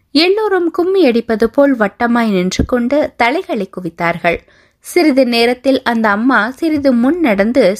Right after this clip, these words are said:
சரோஜாவின் தோளில் கையை போட்டபடியே அபயமளித்தாள். அவன் முகத்தை நிமிர்த்தியபடியே அவள் பிரச்சனைக்கு விடையளித்தாள். "எங்க அமைப்புக்கு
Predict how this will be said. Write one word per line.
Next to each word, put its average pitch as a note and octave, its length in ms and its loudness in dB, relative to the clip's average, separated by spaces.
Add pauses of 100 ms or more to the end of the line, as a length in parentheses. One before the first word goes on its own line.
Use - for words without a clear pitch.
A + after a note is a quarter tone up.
சரோஜாவின் C#4 580 0
தோளில் G#3+ 340 2
கையை A3 360 0
போட்டபடியே F3 800 0 (340)
அபயமளித்தாள். G3+ 920 -4 (520)
அவன் E4 360 0
முகத்தை E4 440 0
நிமிர்த்தியபடியே A#3 840 0
அவள் A#3+ 420 0
பிரச்சனைக்கு C4 640 -2
விடையளித்தாள். F#3 800 0 (1200)
"எங்க C#4 320 2
அமைப்புக்கு A3+ 540 2